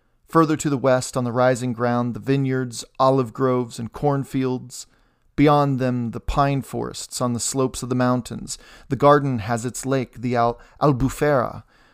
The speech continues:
a shallow lagoon covering about twenty-five square miles immediately to the south of the city, divided from the sea by a narrow strip of sand dunes dotted with pines. Source of food in the shape of wild fowl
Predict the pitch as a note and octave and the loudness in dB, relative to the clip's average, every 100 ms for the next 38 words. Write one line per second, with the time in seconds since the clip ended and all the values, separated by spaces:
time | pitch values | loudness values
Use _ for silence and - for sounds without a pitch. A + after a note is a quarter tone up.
0 | _ - - D3 C3+ C3+ A#2+ A2+ B2 C#3+ | _ -10 0 2 4 4 0 -2 0 0
1 | B2+ G#2+ C#3 B2 B2+ A#2+ A2+ - - D#3+ | 0 -2 -2 0 0 0 -2 -2 -4 -6
2 | - - C#3 C3 B2+ - - C3 C3 A#2+ | -6 -4 0 2 0 -4 -4 -2 0 0
3 | A2+ A#2 A2+ - - - C3 B2 C3 A#2+ | 0 -2 -4 -12 -16 -10 -4 -2 -2 -2
4 | - A#2 G#2+ - _ _ - B2 A2+ B2 | -4 -8 -10 -14 _ _ -6 -4 -2 -2
5 | G#2 - A2 - - B2+ A2+ G#2 G2+ B2 | -2 -6 -10 -6 -4 -4 -4 -8 -4 0
6 | C3 C3+ A2+ - _ _ _ - C3+ D#3 | 2 0 -4 -10 _ _ _ -6 -2 -2
7 | E3 - C3+ C3+ D3+ E3+ C#3+ C#3 D#3+ - | -2 -2 0 0 0 0 0 0 -2 -4
8 | - F#3 - - C#3+ - - D#3+ D#3 A#2+ | -2 -2 -2 -6 -8 -6 -4 -2 -2 -4
9 | A#2 A2 A2+ - - _ _ _ G2 B2 | -6 -8 -10 -12 -16 _ _ _ -4 0
10 | B2 A#2+ B2 - B2 - - C#3+ A#2+ - | 0 0 -6 -8 -10 -8 -4 -2 -4 -6
11 | - - - _ _ _ _ _ _ _ | -12 -16 -18 _ _ _ _ _ _ _
12 | - - D3+ C#3 - - D#3 C#3+ B2+ A#2 | -10 2 2 2 -2 0 4 4 2 -2
13 | - C#3 B2+ A2 G2+ B2 C3 C3 A#2 - | -2 -2 -2 -8 0 2 2 0 -2 -2
14 | A#2+ A#2 B2 B2+ | 0 0 -4 -10